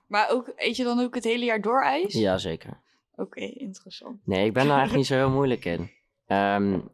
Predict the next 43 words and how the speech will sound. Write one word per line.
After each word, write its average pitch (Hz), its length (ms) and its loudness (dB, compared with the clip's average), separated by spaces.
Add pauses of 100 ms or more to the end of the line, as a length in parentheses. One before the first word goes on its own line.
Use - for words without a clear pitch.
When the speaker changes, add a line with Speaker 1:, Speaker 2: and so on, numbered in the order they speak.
Speaker 2:
eh, 107 260 0
ik 107 80 -2
kan 120 180 0
ijs 117 240 2
eten 120 260 0
als 113 100 -2
het 110 100 -12
twaalf 120 400 2
uur, 117 220 -2
eh, 117 60 0
's - 80 -4
middags 120 300 2
is. 127 200 -2
Ik 101 100 -4
kan 113 180 2
ijs 113 200 2
eten 117 180 0
als 117 100 -2
het - 80 -12
twaalf 117 280 2
uur 113 80 -6
's - 60 -6
nachts 117 220 0
is. 92 140 -8
Dat 104 120 0
maakt 110 140 2
mij 117 140 4
echt, - 200 -4
echt 110 180 -2
niet 113 140 2
uit. 95 220 -2 (200)
Als 104 140 0
het 101 120 -4
min 113 280 2
tien 120 360 -4 (280)
of - 400 -4 (200)
dertig 107 280 0
graden. 107 400 -2 (760)
Ik - 60 -20
vind 67 140 -4
ijs 60 160 -2
gewoon 78 140 -4
lekker. 131 320 -4